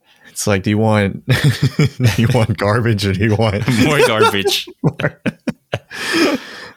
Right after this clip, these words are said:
Speaker 1: Gosh dang.
Speaker 2: Yeah, so
Speaker 1: Um,
Speaker 2: they, they do play on Thursday nights as well, but yeah, like, as Tyler mentioned, it's like you gotta choose from Europa League or Europa Conference League, and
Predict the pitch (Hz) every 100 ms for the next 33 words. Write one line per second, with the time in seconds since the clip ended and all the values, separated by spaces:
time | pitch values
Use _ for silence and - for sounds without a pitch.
0 | _ - 131 113 - 127 123 98 92 -
1 | _ - 98 95 90 107 117 123 - 117
2 | 131 135 165 151 147 117 127 123 113 120
3 | 107 107 104 95 95 104 101 87 98 90
4 | - - - _ - 104 98 87 101 104
5 | 113 98 - 104 104 101 101 - 92 85
6 | 98 95 98 98 - 110 95 - 95 90
7 | 104 110 110 110 110 98 82 95 92 95
8 | - - 95 - - - 85 78 - -
9 | -